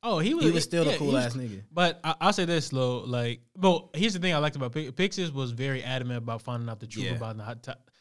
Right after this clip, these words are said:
Speaker 1: now, that's the, that's the crazy change about how, how awesome the series is. Like, think about it. First couple seasons, we're like, "Damn, I wonder how these, how these Titans even got to the spot."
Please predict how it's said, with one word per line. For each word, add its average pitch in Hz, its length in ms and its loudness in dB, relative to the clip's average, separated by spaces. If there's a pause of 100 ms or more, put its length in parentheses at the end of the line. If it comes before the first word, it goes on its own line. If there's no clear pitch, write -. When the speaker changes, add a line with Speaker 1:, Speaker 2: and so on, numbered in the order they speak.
(100)
Speaker 1:
now, 165 160 2
that's 214 180 4
the, 208 140 -2
that's 226 180 -2
the 214 80 -4
crazy 190 400 0
change 180 380 -4
about 143 240 -2
how, 147 420 2
how 147 340 -4
awesome 143 380 -4
the 131 80 -6
series 151 400 -4
is. 170 220 -8 (360)
Like, 147 280 -4 (180)
think 202 140 2
about 131 180 2
it. - 80 -14 (240)
First 190 240 0
couple 185 220 -2
seasons, 170 420 -2
we're 160 120 -2
like, 117 160 -2
"Damn, 131 240 -4
I 113 100 -6
wonder 190 180 0
how 160 160 -2
these, 151 300 -4
how 147 140 0
these 147 160 0
Titans 160 360 -2
even 156 160 0
got 151 220 0
to 160 80 -6
the 151 80 -4
spot." - 420 -6